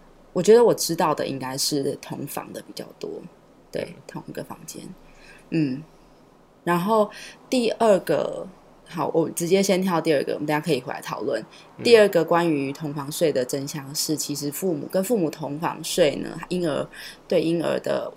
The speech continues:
Speaker 1: 感官的发展是有帮助的。感官发展，例如说触觉、嗅觉，或者是，呃，听觉，因为有一个人就在旁边，他应该是这个意思。
Speaker 2: 嗯。
Speaker 1: 那然后第三个真相就是，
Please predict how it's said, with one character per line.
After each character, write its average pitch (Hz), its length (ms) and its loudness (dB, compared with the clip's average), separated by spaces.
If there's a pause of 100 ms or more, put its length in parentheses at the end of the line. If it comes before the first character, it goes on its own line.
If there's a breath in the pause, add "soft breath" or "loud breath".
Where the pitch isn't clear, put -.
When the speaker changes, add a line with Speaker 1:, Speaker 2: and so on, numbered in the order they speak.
(140)
Speaker 1:
感 147 180 0
官 185 180 2
的 180 60 0
发 147 240 4
展 - 180 -4
是 143 320 -2 (320 loud breath)
有 147 140 2
帮 131 240 -4
助 135 220 -6
的。 - 320 -8
感 151 140 -2
官 170 120 0
发 156 220 2
展， 147 200 -2
例 151 60 -2
如 135 120 -4
说 143 120 -10
触 139 320 -8
觉、 - 300 -6
嗅 160 280 -4
觉， - 300 -6
或 160 200 -2
者 117 100 -6
是， 143 320 -2 (500 loud breath)
呃， 131 240 -6 (380)
听 147 320 -2
觉， 110 380 -4 (200)
因 170 140 0
为 165 100 2
有 147 140 4
一 - 60 -2
个 139 160 0
人 90 200 -6
就 131 120 -10
在 127 120 -4
旁 - 220 -12
边， - 140 -8
他 165 140 -2
应 151 40 0
该 147 100 0
是 143 120 -8
这 139 80 -8
个 - 60 -4
意 123 200 -14
思。 - 220 -4 (600 loud breath)
Speaker 2:
嗯。 - 100 -4
Speaker 1:
那 160 180 2
然 147 140 0
后 170 120 0
第 180 140 -2
三 156 220 0
个 143 100 -2
真 139 180 -4
相 143 220 -10
就 147 160 -6
是， 147 260 -2